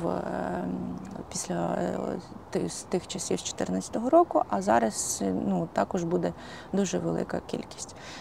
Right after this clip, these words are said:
І, е, знаходити, е,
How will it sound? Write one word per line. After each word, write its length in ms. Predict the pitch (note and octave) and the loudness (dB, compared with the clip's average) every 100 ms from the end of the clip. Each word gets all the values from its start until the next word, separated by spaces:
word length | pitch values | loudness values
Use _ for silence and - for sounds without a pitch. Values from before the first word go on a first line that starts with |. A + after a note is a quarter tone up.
| - - | -14 -2
І, 380 | G3 G3+ G3+ G3+ | 2 4 4 4
е, 400 | F#3+ F#3 F3 F3+ | 4 6 4 4
знаходити, 1160 | F3 F3 F#3+ A3 G3+ G#3 - F#3+ F#3 F3+ F3+ F#3 - - - - - - - - - - | 2 0 6 6 6 2 2 6 6 6 6 2 -2 -14 -14 -14 -14 -14 -14 -14 -8 4
е, 800 | - F#3 F#3 F#3 G3 F3+ F#3 | 6 8 6 6 6 6 4